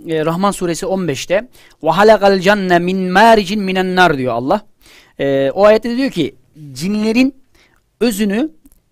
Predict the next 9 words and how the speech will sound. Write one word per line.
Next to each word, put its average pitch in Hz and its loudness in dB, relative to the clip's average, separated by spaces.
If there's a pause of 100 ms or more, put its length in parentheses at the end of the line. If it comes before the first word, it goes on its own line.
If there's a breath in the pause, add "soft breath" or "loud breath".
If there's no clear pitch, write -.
(200)
dumansız 214 0
ateşten 190 -2
yarattı. 131 -6 (720 soft breath)
Yani 240 2
açıkça 208 -6
görüyoruz 208 -8
ki 151 -8
abi, 131 -4 (460)
cinler 170 -4